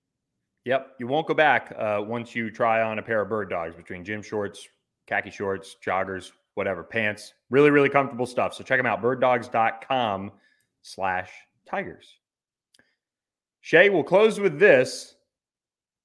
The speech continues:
L S U does have the Bayou Splash this weekend. Just because Tylen Singleton jumped on board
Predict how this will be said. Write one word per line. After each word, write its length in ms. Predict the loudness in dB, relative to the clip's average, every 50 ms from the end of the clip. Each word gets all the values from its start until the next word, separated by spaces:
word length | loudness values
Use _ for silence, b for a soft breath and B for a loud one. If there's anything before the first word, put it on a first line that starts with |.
| _ -4
L 140 | 0 0 0
S 160 | 0 -2 -4
U 120 | -6 -4 -4
does 340 | 0 2 2 2 2 0 -2
have 180 | -4 -6 -6
the 60 | -6
Bayou 300 | -4 -2 -2 -2 -2 -4
Splash 440 | -8 -6 0 4 4 4 4 2 -2
this 160 | -12 -14 -10
weekend. 360 | -8 -8 -8 -6 -6 -6 -6 -6
Just 220 | -8 -10 -8 -8
because 320 | -12 -8 -4 -2 -4 -4
Tylen 400 | -2 0 0 2 2 0 -2 -4
Singleton 420 | -4 -6 -4 -4 -6 -8 -8 -10 -6
jumped 300 | -4 -4 -4 -4 -2 -2
on 260 | 0 0 -2 -4 -2
board 440 | 0 2 4 4 2 0 -2 -8